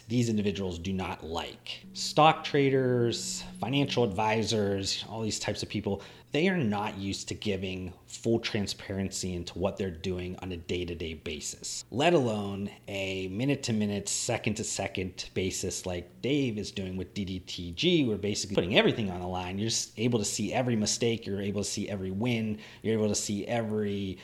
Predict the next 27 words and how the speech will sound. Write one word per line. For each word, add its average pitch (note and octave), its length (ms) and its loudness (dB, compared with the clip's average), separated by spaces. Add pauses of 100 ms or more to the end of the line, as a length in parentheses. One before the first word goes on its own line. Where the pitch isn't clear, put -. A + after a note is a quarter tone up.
(160)
like, F2+ 240 -8 (160)
anguish, B2 540 0
pain B2+ 420 4
in G#2+ 140 2
terms G#2 300 -2
of, G2 340 -2
uh, F#2+ 220 -6
upsetness G#2+ 800 -4
around G2+ 280 -2
what's G#2+ 180 0
happening G2 360 -4
in F#2+ 60 -6
the F#2+ 80 -6
market. A#2 600 0 (200)
You B2 80 0
see E3+ 360 2
all B2 220 4
the A#2 100 2
rawness G2 720 -2
and G#2+ 160 -4
emotion G2+ 520 2
that's F#2 180 -8
happening F#2 640 -6
with G2 180 -4
what's G2+ 180 -2
going F#2 320 -4
on, G#2+ 280 -2